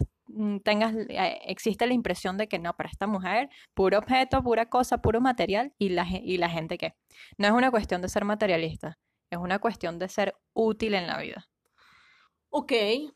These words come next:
Speaker 1: Y Viv va a hablar de eso, ¿verdad? Eventualmente tú vas a
Speaker 2: Ay,
Speaker 1: hablar
Speaker 2: Dios
Speaker 1: de
Speaker 2: mío,
Speaker 1: eso.
Speaker 2: cuántas cosas. Ya voy a apuntar. No, yo me voy a despedir de aquí porque se me van a ir los tiempos y no me voy a acordar de todo lo que dije que tengo que hablar.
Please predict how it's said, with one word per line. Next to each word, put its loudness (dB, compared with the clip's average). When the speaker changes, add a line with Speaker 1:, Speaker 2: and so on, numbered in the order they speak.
Speaker 1:
Y 2
Viv 2
va 4
a 6
hablar 6
de 6
eso, -4
¿verdad? 2
Eventualmente 0
tú -2
vas 4
a 4
Speaker 2:
Ay, 4
Speaker 1:
hablar 4
Speaker 2:
Dios 2
Speaker 1:
de 2
Speaker 2:
mío, 2
Speaker 1:
eso. 0
Speaker 2:
cuántas 0
cosas. 4
Ya 6
voy 2
a 4
apuntar. 2
No, 6
yo 4
me 4
voy 6
a 6
despedir 2
de 4
aquí 2
porque 2
se 0
me 2
van 6
a 6
ir 4
los 2
tiempos 4
y 0
no 0
me 4
voy 4
a 4
acordar 2
de -2
todo 4
lo 4
que 4
dije 2
que -2
tengo 0
que 0
hablar. 2